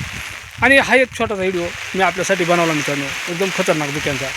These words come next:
अ, कसा वाटला मित्रांनो व्हिडिओ, नक्की आम्हाला कमेंटमध्ये सांगा. आपण जर चॅनलवर नवीन असाल ना, तर चॅनलला सबस्क्राईब करू चला, एक लाईक करा, हाईप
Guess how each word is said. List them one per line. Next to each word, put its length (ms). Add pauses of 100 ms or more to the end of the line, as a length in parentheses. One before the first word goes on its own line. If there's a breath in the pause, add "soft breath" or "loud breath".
(600)
अ, 340
कसा 260
वाटला 200
मित्रांनो 300
व्हिडिओ, 200
नक्की 220
आम्हाला 360
कमेंटमध्ये 320
सांगा. 220 (680)
आपण 220
जर 80
चॅनलवर 400
नवीन 180
असाल 180
ना, 60 (160)
तर 40
चॅनलला 340
सबस्क्राईब 320
करू 140
चला, 200 (600)
एक 160
लाईक 200
करा, 200 (160)
हाईप 140